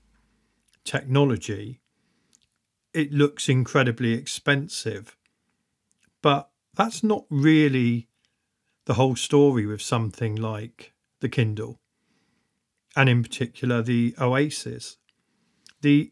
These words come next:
e-ink screen, which from afar looks very basic,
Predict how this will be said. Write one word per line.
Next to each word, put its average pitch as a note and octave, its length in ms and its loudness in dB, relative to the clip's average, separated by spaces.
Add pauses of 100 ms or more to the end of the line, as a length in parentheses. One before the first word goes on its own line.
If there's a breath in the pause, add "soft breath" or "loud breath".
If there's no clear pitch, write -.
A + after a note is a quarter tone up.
e-ink E3+ 480 2
screen, B2 720 0
which B2+ 240 -8
from D#3+ 180 0
afar C3+ 600 0
looks C3+ 240 -8
very A#2+ 200 0
basic, B2+ 800 -6